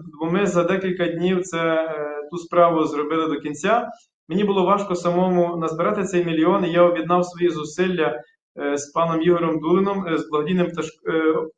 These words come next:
проектом "Пташки Перемоги". Половину суми дають вони, половину суми я.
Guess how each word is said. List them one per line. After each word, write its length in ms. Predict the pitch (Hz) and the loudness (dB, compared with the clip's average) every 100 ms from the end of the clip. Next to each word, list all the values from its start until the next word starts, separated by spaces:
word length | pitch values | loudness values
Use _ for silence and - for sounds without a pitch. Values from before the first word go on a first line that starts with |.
| _ 156 | _ 0
проектом 360 | 160 170 156 | 2 2 -2
"Пташки 280 | 160 156 175 | -6 -2 0
Перемоги". 580 | 165 151 151 185 208 214 - - | 2 0 2 2 2 -2 -10 -8
Половину 360 | 156 160 196 175 | 0 2 2 0
суми 320 | 180 196 175 | -2 0 0
дають 280 | 165 180 160 | 4 2 2
вони, 280 | 160 180 196 | -2 0 -2
половину 380 | 170 165 175 | -2 -2 -2
суми 260 | 170 175 160 | -2 -4 -4
я. 360 | 160 175 208 | 2 2 2